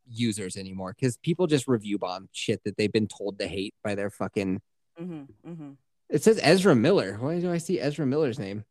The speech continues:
Speaker 1: No, sorry, it just says Ezra. My bad. That's Jonah Hill's character. I'm trying to see who
Speaker 2: I,
Speaker 1: wrote it.
Speaker 2: yeah, I agree with you there, Yef. Um, I avoid reviews even for games now because they're way too biased and people lean into the stupidest things to justify giving it either a really good rating or a really bad rating.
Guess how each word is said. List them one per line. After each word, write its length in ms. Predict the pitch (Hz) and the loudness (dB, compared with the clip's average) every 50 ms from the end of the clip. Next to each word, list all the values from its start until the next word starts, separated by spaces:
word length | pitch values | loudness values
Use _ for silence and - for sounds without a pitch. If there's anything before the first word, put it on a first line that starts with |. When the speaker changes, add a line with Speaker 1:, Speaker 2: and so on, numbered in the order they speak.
| _ _ | _ _
Speaker 1:
No, 300 | - 180 180 175 175 160 | 6 8 8 8 6 4
sorry, 300 | 131 - 139 110 104 107 | 4 2 2 4 4 2
it 40 | 104 | 0
just 180 | 101 - 110 - | -2 -4 -4 -4
says 160 | 104 98 98 - | -4 -6 -8 -10
Ezra. 360 | - 90 95 98 87 98 104 - | -10 -10 -10 -10 -10 -10 -6 -4
My 100 | 110 107 | -4 -2
bad. 220 | 101 - 78 90 - | -2 -4 -6 -4 -2
That's 320 | 101 101 98 - - - - _ _ _ | -2 -2 0 -2 -6 -8 -10 _ _ _
Jonah 200 | - 110 98 98 | 0 0 2 0
Hill's 180 | 98 101 92 | -2 -4 -4
character. 260 | - - 92 98 - 110 | -4 -4 -4 -2 4 6
I'm 120 | 143 160 | 8 8
trying 140 | 180 196 170 | 10 10 8
to 40 | 143 | 8
see 100 | - 131 | 8 6
who 120 | 107 - | 6 4
Speaker 2:
I, 80 | 95 90 | 2 0
Speaker 1:
wrote 120 | 82 90 | -2 -4
it. 120 | 95 - _ _ _ - | -6 -8 _ _ _ -14
Speaker 2:
yeah, 240 | 190 185 180 180 - | -8 -6 -4 -4 -2
I 140 | - 254 294 | -2 -2 -2
agree 300 | 302 262 185 208 214 202 | -2 -4 -6 -8 -6 -6
with 160 | 190 185 175 | -6 -4 -4
you 80 | 180 170 | -4 -4
there, 400 | 156 160 156 151 151 147 156 151 _ _ | -4 -4 -4 -4 -6 -6 -10 -14 _ _
Yef. 320 | 156 160 151 143 143 151 - _ - | -8 -6 -6 -6 -6 -10 -14 _ -12
Um, 360 | - - 160 160 151 151 - - | -8 -4 -4 -2 -4 -4 -6 -2
I 120 | 170 196 214 | -2 0 0
avoid 440 | 220 196 170 165 170 175 170 156 151 | 0 -2 -2 0 0 0 0 0 -2
reviews 480 | 160 165 156 151 165 165 170 147 147 | -6 -6 -6 -6 -6 -6 -6 -6 -8
even 180 | 151 143 151 151 | -8 -8 -8 -10
for 140 | - - 143 | -10 -12 -12
games 380 | 139 147 139 143 143 139 139 | -10 -8 -8 -8 -8 -10 -8
now 260 | 139 131 - - 147 - - | -10 -8 -8 -8 -10 -6 -6
because 360 | 156 151 - 175 165 156 147 | -6 -4 -2 -2 -4 -2 0
they're 200 | 156 170 165 160 | 0 2 2 2
way 200 | 156 165 165 175 | 2 0 0 0
too 220 | 175 - 202 190 | -2 -4 -6 -2
biased 520 | 143 147 139 151 170 185 208 233 220 - 165 | 0 2 4 4 4 4 2 0 -4 -4 -4
and 120 | 160 156 | -4 -4
people 380 | - - 175 165 170 165 160 147 | -4 -6 -4 0 0 0 2 2
lean 180 | 147 151 156 | 0 -2 -2
into 220 | 160 165 165 170 156 | -4 -4 -4 -4 -4
the 100 | 151 156 | -4 -4
stupidest 580 | - - - - 165 151 160 151 156 151 - | -4 -4 -4 -4 -2 -2 -2 -4 -4 -6 -6
things 300 | - 151 151 156 175 190 185 | -6 -6 -4 -4 -4 -6 -4
to 120 | - 165 | -4 -6
justify 600 | 151 143 160 147 143 - - 160 - - 151 151 147 | -4 -2 -2 -2 -2 -4 -8 -8 -2 0 0 0 0
giving 300 | 143 147 147 143 151 151 | 0 -2 -4 -4 -4 -4
it 140 | 151 - - | -4 -4 -2
either 280 | 147 147 147 147 - | -2 -2 -2 -2 -4
a 80 | - 143 | -4 -4
really 260 | 135 151 156 147 147 | -2 -2 -2 -2 -4
good 260 | 143 - 156 156 156 | -4 -2 -2 -2 0
rating 380 | 156 180 180 175 180 196 196 180 | 2 2 4 4 2 0 -2 -6
or 160 | - - 151 | -6 -6 -6
a 60 | 147 | -4
really 260 | 139 147 147 143 143 | -4 -4 -4 -4 -4
bad 380 | 135 123 - 135 123 123 123 120 | -6 -4 -2 -2 -2 -2 -4 -4
rating. 420 | 120 127 135 - 139 - 165 165 | -8 -10 -10 -12 -12 -14 -16 -18